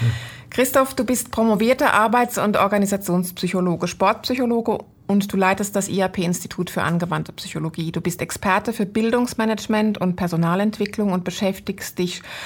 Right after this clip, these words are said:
schon seit längerem mit Fragen wie, wann und in welchen Settings Lernen wirksam ist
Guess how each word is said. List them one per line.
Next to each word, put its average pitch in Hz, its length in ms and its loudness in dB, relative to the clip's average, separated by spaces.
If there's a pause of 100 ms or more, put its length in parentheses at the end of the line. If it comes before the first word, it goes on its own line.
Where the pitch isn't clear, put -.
(120)
schon 196 260 2
seit 190 200 4
längerem 180 540 4
mit 180 160 -2
Fragen 185 580 2
wie, 175 280 2 (460)
wann 175 240 4
und 208 120 4
in 175 180 2
welchen 180 280 2
Settings 180 460 0
Lernen 175 400 2
wirksam 220 480 0
ist - 340 -4